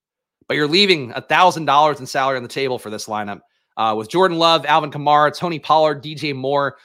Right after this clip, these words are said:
Christian Watson, Demario Douglas, uh, Jake Ferguson, Jordan Mason, Chargers. Okay. Tyrod stacks.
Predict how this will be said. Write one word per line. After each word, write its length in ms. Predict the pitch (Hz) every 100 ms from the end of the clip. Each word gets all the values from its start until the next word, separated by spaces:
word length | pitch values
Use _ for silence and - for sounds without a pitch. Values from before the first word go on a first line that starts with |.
| _
Christian 280 | - 190 156
Watson, 320 | 147 156 165
Demario 420 | 143 143 147 139 120
Douglas, 480 | 143 139 143 - - _ -
uh, 120 | 113
Jake 300 | 104 165 170
Ferguson, 440 | - 160 147 151 131
Jordan 240 | 147 143
Mason, 320 | 139 139 120
Chargers. 640 | 107 127 113 98 85 - - _ _ _ _ _ _
Okay. 320 | 139 139 110 - _ _ _ _ _ _ _ _ _ _ _ _ _ _ _ _ _ _ _ _ -
Tyrod 400 | 214 247 180 -
stacks. 680 | 143 113 90 - - -